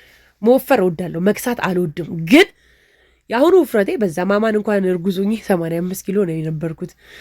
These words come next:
እቃውን እየመረጥን በዛ እናወራ ብዬ ነው የኔ ፍቅሮች። እና እኔ የነበርኩት ሰማንያ አምስት ኪሎ ነበር ማማን እርጉዝ ሆኜ። አሁን ግን ጭራሽ ወልጄ አመት ከሁለት ወር ወደ ከሶስት ወር እየመጣ ነው ሆኖኝ ምናምን ሰማንያ ስድስት ኪሎ ነኝ። ከባድ ነው፣ በጣም ከባድ ነው።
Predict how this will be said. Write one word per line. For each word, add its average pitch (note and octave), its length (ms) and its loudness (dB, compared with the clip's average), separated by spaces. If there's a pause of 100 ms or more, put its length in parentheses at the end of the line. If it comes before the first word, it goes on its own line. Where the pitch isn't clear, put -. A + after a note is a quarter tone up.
(200)
እቃውን G#3 260 0
እየመረጥን E3+ 460 -2
በዛ E3 180 -6
እናወራ D#3+ 320 -6
ብዬ D#3+ 160 -8
ነው E3 120 -8
የኔ E3 120 -10
ፍቅሮች። - 320 -16 (680)
እና G#3 180 2 (760)
እኔ F#3+ 120 -2
የነበርኩት G3+ 500 2
ሰማንያ F#3+ 300 0
አምስት F#3+ 180 -2
ኪሎ F#3+ 140 -2
ነበር E3 280 -4
ማማን E3 300 -2
እርጉዝ D#3+ 240 -6
ሆኜ። E3 180 -4
አሁን B3+ 180 4
ግን F#4+ 200 4
ጭራሽ B3 420 0
ወልጄ G3+ 320 2 (760)
አመት A3 360 4
ከሁለት A#3+ 840 4
ወር E4 120 -2
ወደ A3 180 2
ከሶስት G#3+ 320 -6
ወር C#4+ 140 0
እየመጣ G3 360 0
ነው F3 140 -6 (400)
ሆኖኝ B3 380 6 (100)
ምናምን A3 380 -2 (180)
ሰማንያ F#3 340 -8
ስድስት - 300 -18
ኪሎ E3+ 220 -16
ነኝ። D#3+ 140 -14 (260)
ከባድ E3+ 520 -12
ነው፣ F#3+ 160 -10
በጣም D#3 320 -14
ከባድ F3 440 -10
ነው። E3+ 140 -8